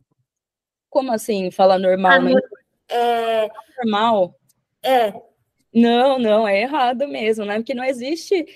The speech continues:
Speaker 1: é, anormal, né? É, é, são orientações sexuais, são identidades de gênero,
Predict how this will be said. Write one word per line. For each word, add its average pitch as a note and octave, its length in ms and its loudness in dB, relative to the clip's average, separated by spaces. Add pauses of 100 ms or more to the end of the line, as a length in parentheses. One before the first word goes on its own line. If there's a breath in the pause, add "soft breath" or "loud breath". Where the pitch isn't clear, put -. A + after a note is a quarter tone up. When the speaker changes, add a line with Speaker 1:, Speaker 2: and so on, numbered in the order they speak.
(160 soft breath)
Speaker 1:
é, A3 300 2
anormal, G#3+ 880 -2
né? G#3 260 -4
É, F3 960 0
é, D#3 60 -16
são B3+ 680 -4
orientações B3+ 800 -6
sexuais, G3+ 560 0
são G#3 180 -4
identidades G3+ 760 -4
de G3 100 -8
gênero, F#3+ 640 -2